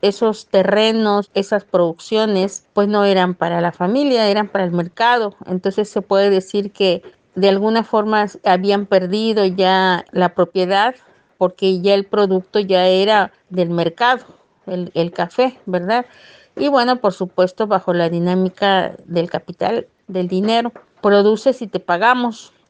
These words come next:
y con lo que te pagamos compras, ¿no? Entonces, por supuesto que sí hay una pérdida de, de la autonomía de los territorios,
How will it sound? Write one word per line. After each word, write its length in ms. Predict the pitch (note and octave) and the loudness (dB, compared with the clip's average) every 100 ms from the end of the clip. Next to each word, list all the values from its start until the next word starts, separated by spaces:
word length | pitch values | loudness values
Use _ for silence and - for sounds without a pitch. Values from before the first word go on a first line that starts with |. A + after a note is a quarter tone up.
| - | -6
y 100 | F#3 | -2
con 200 | G3+ F#3 | 2 2
lo 100 | F#3 | 0
que 100 | F#3+ | -2
te 120 | F#3+ | -2
pagamos 520 | G#3+ G#3 G#3 G#3 A3+ | 0 0 0 -2 -6
compras, 640 | - A#3+ A#3 G#3+ G3 - - | -2 -2 0 -2 -2 -14 -8
¿no? 240 | G#3 C#4 - - - _ _ - | -6 -6 -10 -20 -20 _ _ -4
Entonces, 640 | G#3 G3+ G#3+ G#3 A#3 A3 | -2 2 0 2 0 0
por 200 | - G3+ | -2 -2
supuesto 480 | G3 G3 A3 A3 A#3 | -2 -2 -2 0 -2
que 160 | A3 G3 | 0 -2
sí 260 | - G#3+ | -2 2
hay 180 | A3 G#3+ | 2 2
una 460 | G3+ G3+ G3+ F#3+ F#3+ | 2 2 2 2 2
pérdida 640 | G3+ G3+ G#3 G#3+ G3+ F#3+ | 2 2 0 2 2 2
de, 640 | F#3+ E3 D#3 D3 - D#3+ - _ - | 2 0 0 0 -2 -8 -14 _ -6
de 220 | F#3 F3 | 0 2
la 80 | E3+ | 2
autonomía 680 | F3+ F#3 F3 F3 F#3 F#3+ G3+ | 0 -2 0 0 2 2 2
de 120 | G3 | 0
los 200 | D#3+ D#3 | 0 -4
territorios, 920 | - F3+ E3+ - E3+ F3+ C4 C4+ - | -2 -2 -2 0 0 2 0 -4 -16